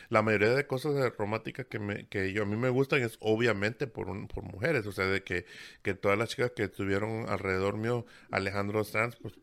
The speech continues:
con mis amigas y todo, y todo eso. O sea, fu-, todos esos géneros se fueron,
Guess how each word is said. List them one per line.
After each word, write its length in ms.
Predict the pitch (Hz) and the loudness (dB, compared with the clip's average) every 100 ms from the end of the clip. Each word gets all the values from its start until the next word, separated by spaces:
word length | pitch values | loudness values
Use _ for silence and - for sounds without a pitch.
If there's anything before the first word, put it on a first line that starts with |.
| - | -20
con 180 | - 95 | -12 -8
mis 140 | 92 | -6
amigas 480 | 95 95 110 110 101 | -6 -4 0 0 0
y 80 | 95 | -4
todo, 640 | - 110 120 127 123 123 | -2 2 2 2 2 0
y 80 | 110 | -2
todo 320 | - 110 113 | -2 -2 0
eso. 120 | 135 120 | -2 -2
O 20 | |
sea, 180 | 113 - - - - | -2 -4 -8 -20 -18
fu-, 100 | - | -14
todos 360 | 107 117 127 143 | 0 4 6 4
esos 360 | 135 147 139 - | 2 0 -2 -6
géneros 600 | 117 120 135 143 143 139 - - - | -2 0 2 4 2 0 -12 -20 -4
se 160 | 110 92 | -2 2
fueron, 600 | 117 117 120 113 110 | 2 2 0 -2 -4